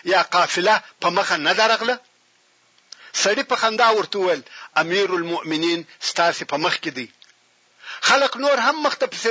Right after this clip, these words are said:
رهي سوه. څو خلقو ته د شا له طرفه خبر ورغلی چې امیر المؤمنین و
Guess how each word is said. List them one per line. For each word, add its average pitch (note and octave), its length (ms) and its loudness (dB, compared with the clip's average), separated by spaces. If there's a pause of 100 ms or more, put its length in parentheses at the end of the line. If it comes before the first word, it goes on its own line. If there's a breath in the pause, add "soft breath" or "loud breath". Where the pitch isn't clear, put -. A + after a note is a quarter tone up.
رهي G3 200 0
سوه. C3+ 240 -10 (580 loud breath)
څو G3 160 2
خلقو C4 380 -2
ته F#3 160 0 (300 loud breath)
د E3 60 2
شا C4 300 4
له D4 100 2
طرفه G#3 440 0
خبر F#3 240 2
ورغلی C#3+ 440 0 (300 loud breath)
چې - 80 2 (160)
امیر F3+ 280 0
المؤمنین D#3+ 720 -2 (220 loud breath)
و C#3+ 80 -2